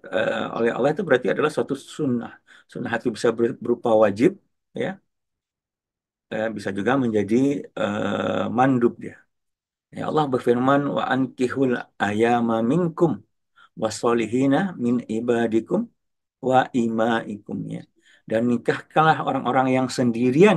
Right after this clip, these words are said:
di antara kamu dan orang-orang yang layak berkawin ya dari, eh, hamba-hamba sahayamu yang laki-laki dan hamba-hamba sahayamu yang perempuan ya, min ibadikum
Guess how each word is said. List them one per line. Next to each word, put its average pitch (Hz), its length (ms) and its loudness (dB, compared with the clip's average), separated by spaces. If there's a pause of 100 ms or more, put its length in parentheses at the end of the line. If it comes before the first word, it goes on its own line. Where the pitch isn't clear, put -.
di 123 100 -2
antara 117 300 -4
kamu 123 180 -8 (960)
dan 123 120 0 (100)
orang-orang 127 440 2
yang 120 180 0
layak 165 280 6 (520)
berkawin 113 560 -2 (1600)
ya 139 80 0 (300)
dari, 110 320 2 (1200)
eh, 113 180 -6 (140)
hamba-hamba 107 500 -2 (120)
sahayamu 104 500 0 (100)
yang 113 160 -2
laki-laki 101 400 -6 (540)
dan - 180 -8
hamba-hamba 107 540 -4
sahayamu 104 380 -2 (120)
yang 180 100 0 (720)
perempuan 95 460 -8 (100)
ya, 117 60 2 (140)
min 104 100 0 (120)
ibadikum 104 480 0